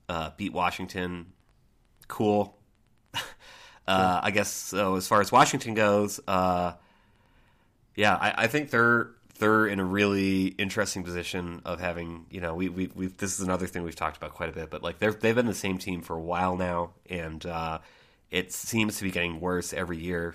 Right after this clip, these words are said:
Speaker 1: Like, they have to do something, and it can't just be firing Scott Brooks. Like, they have to, they have to move some
Speaker 2: No,
Speaker 1: people.
Speaker 2: no. Yeah.
Speaker 1: Um, I think if I was a Wizards fan, I'd say, "Hey, what can we get for John Wall?"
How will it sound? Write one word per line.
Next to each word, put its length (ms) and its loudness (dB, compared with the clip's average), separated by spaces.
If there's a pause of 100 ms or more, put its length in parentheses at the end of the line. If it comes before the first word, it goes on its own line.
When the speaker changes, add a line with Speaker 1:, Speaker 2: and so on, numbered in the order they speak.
Speaker 1:
Like, 160 -8
they 100 0
have 400 0
to 100 -12
do 200 -14
something, 560 -14
and 120 -4
it 80 -6
can't 320 -4
just 360 -4
be 80 -10
firing 420 -8
Scott 380 -10
Brooks. 340 -12
Like, 300 -12
they 160 -6
have 220 -4
to, 260 -6 (800)
they 100 4
have 220 2
to 80 -8
move 260 -2
some 140 0
Speaker 2:
No, 40 0
Speaker 1:
people. 380 -4
Speaker 2:
no. 160 -10 (1040)
Yeah. 160 -12 (480)
Speaker 1:
Um, 400 0
I 140 0
think 240 -4
if 100 -8
I 140 2
was 120 2
a 80 -4
Wizards 320 -8
fan, 260 -10
I'd 140 -10
say, 320 -8 (460)
"Hey, 140 0
what 180 2
can 100 -2
we 60 0
get 160 -4
for 80 -18
John 280 -4
Wall?" 460 0